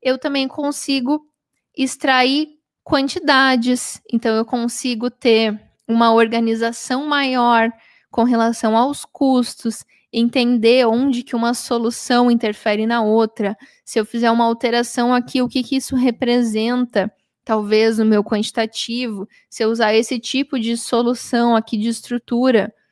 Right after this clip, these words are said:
será que essa é melhor que essa, né? Eu não posso, talvez, fazer testes antes de levar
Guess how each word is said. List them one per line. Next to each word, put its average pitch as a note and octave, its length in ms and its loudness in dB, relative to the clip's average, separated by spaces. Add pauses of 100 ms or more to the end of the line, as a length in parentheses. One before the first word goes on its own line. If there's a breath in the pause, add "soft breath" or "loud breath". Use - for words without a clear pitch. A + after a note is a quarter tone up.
(220)
será G#3+ 340 -2
que A3 160 -6
essa A3+ 380 0
é A3+ 40 2
melhor G#3+ 360 0
que G#3+ 160 -8
essa, A3 580 0
né? G#3+ 180 2
Eu G#3 100 4
não G#3 120 2
posso, A3 420 2 (360 soft breath)
talvez, A3 580 2 (460)
fazer A3 280 2
testes A#3 840 2
antes A3+ 380 2
de A3 200 -2
levar G#3+ 720 2